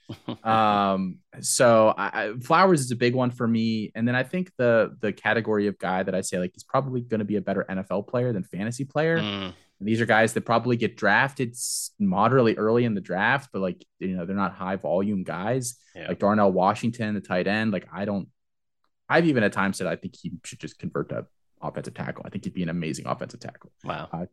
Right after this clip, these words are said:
Speaker 2: Tyler Scott, Jalen Hyatt, like, these kind of small, deep, deep ball guys. Like, I don't know that the volume will ever be there for them. Your,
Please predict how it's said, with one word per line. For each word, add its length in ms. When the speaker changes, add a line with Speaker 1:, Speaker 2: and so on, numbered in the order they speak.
Speaker 2:
Tyler 260
Scott, 520
Jalen 360
Hyatt, 460
like, 160
these 120
kind 240
of 120
small, 400
deep, 240
deep 160
ball 200
guys. 360
Like, 180
I 80
don't 80
know 80
that 100
the 60
volume 340
will 140
ever 120
be 160
there 160
for 140
them. 220
Your, 180